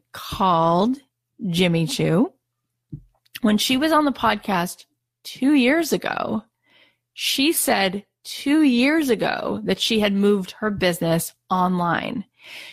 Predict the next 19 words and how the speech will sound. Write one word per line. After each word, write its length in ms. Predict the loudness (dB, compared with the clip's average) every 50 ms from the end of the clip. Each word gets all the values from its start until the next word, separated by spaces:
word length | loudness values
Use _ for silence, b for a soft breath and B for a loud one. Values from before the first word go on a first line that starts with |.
| B B
because 360 | -4 -4 -4 -2 -2 -2 0 0
she 220 | -2 -2 -2 -2
realized 960 | -2 -2 0 2 2 4 4 4 2 2 0 0 -2 -4 -6 -6 -8 -10 -4 _
that 140 | 0 0
if 80 | 0 -2
she 180 | -2 -2 0 2
was 180 | 2 2 0
selling 420 | 0 0 0 0 0 0 0 -2 -2
these 160 | -2 -2 -2
shoes 680 | -2 0 2 4 4 4 4 2 2 0 0 -4 -6 -6
that 260 | -4 -2 -2 -2 -2
were 240 | -4 -4 -4 -4 -6 -8 _ _ _ _ _ -2
eight 220 | 0 0 0 0
hundred, 360 | 0 0 0 0 0 0 0
nine 300 | 2 0 0 0 2 2
hundred, 340 | 2 2 2 2 2 0 0
a 60 | 0
thousand 560 | -2 -2 -2 0 0 0 -2 -4 -4 -4 -4
bucks, 480 | -2 0 0 0 0 -2 -6 -12 -16 -16